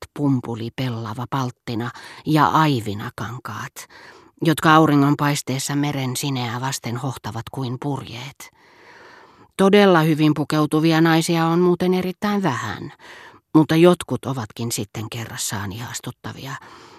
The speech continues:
Kilpa-ajoissa Mademoiselle Lea esiintyi taannoin pienessä valkoisessa hatussa, kädessä pieni valkea päivänvarjo. Se oli viehättävä näky. En tiedä, mitä antaisin siitä pienestä valkoisesta päivänvarjosta.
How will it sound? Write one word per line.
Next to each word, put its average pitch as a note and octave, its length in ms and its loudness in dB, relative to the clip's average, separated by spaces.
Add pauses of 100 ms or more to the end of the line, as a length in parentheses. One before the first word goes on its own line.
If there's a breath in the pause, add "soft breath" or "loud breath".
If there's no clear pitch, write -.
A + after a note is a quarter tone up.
(720 loud breath)
Kilpa-ajoissa C#3 880 0
Mademoiselle C3+ 840 2
Lea B2 180 2 (720 loud breath)
esiintyi B2+ 640 -2
taannoin B2+ 580 -2
pienessä B2+ 440 -2
valkoisessa B2 600 -6
hatussa, A2+ 540 -6 (600 loud breath)
kädessä E3+ 540 2
pieni C3 360 -2
valkea B2 480 -6
päivänvarjo. A2+ 760 -6 (640)
Se C#3+ 120 -2
oli A#2 160 -4
viehättävä A#2 580 -8
näky. C#3 300 -12 (760 loud breath)
En G#3+ 140 6
tiedä, F3 280 6
mitä D#3 300 6
antaisin B2+ 580 -4
siitä C#3 360 -8
pienestä D3 440 -6
valkoisesta C#3+ 640 -8
päivänvarjosta. C#3+ 880 -8